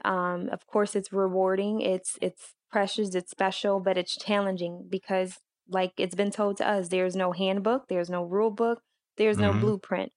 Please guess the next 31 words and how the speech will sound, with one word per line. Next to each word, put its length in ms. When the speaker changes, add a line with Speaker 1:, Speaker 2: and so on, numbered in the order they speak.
Speaker 1:
So 200
to 100
connect 500
with 360
another 280
mom, 480
another 280
parent 560
in 200
any 240
form 640
on 160
a 40
common 460
ground 460
and 120
share 240
tips 520
and 120
share 600
our 180
life 320
experiences 920
and 120
just 220
come 220
together 480
as 240
a 80
venting, 640
um, 600